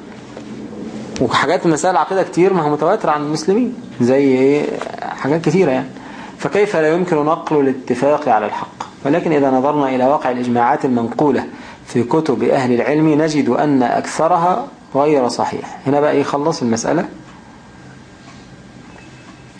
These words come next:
هنا خلص الإيه؟ المسألة اللي فاتت.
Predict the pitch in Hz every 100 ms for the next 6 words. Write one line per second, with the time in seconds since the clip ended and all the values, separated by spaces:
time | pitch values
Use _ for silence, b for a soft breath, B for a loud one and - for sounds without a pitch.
0 | - - - - - - - - - -
1 | - - 62 - - - - - - -
2 | - - - - 139 143 160 160 156 131
3 | 147 143 131 143 139 - 101